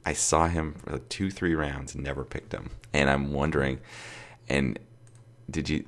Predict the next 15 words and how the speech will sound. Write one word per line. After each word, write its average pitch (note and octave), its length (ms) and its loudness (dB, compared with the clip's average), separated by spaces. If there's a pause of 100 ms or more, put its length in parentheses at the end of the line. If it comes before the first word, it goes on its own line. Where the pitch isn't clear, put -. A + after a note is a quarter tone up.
this D2 200 -2
is C#2 280 -2
another C#2+ 340 2 (100)
one D#2 140 0
of D2 80 0
the C#2+ 120 0
M D2+ 140 0
L D2 80 2
B C#2+ 120 -2
clips, - 400 0
was - 180 -4
his - 320 -2 (680)
giant D2+ 680 0
home C2+ 240 -4
run B1+ 300 -4